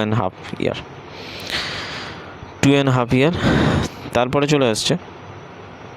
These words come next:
two and half year। তারপরের যে প্রবলেমটি আসছে যথাক্রমে সেটা হলো যে প্রবলেম টু, যেখানে বলা হচ্ছে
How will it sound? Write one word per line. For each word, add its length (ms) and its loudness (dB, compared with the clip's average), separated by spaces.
two 180 6
and 140 2
half 180 2
year। 200 4
তারপরের 400 2
যে 160 4
প্রবলেমটি 380 4
আসছে 180 2
যথাক্রমে 380 2
সেটা 260 4
হলো 160 2
যে 140 6
প্রবলেম 320 4
টু, 100 6
যেখানে 300 4
বলা 180 4
হচ্ছে 160 2